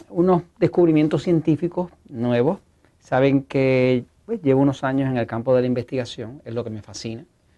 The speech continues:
buscar las verdades detrás de las cosas. Este, y, pues, por muchos años he estado promoviendo la idea de que una persona consuma bastante agua, este, para que mejore su metabolismo. Voy a ir a la pizarra a explicarle algo,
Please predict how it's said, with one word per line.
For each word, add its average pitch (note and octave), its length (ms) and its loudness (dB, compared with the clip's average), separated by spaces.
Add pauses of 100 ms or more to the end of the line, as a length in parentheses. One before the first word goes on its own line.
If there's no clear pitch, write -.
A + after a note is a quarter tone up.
(240)
buscar G#2+ 300 -16
las A#2 160 -12
verdades A2+ 480 -4
detrás G#2+ 300 -14
de A2+ 80 -14
las A2 100 -16
cosas. - 380 -18 (560)
Este, B2 560 -2 (100)
y, D#3 220 2
pues, D#3+ 220 0
por C3+ 200 0
muchos D#3 340 0
años F3 220 2
he D#3 40 2
estado D3+ 280 0
promoviendo D3 640 2
la B2+ 120 4
idea B2 400 2
de B2 140 -2
que A2 80 -12
una A2 120 -10
persona B2 360 -10
consuma B2+ 320 -6
bastante A#2+ 420 -8
agua, A2 280 -10 (760)
este, A#2+ 400 -14
para A#2 220 -6
que A2+ 80 -8
mejore G#2+ 260 -6
su A2+ 140 -14
metabolismo. B2+ 560 -4 (560)
Voy A2+ 180 0
a C3+ 40 4
ir C#3+ 80 4
a C#3+ 40 2
la C#3+ 100 2
pizarra D#3+ 420 0
a C3 40 0
explicarle B2 480 0
algo, C3+ 400 0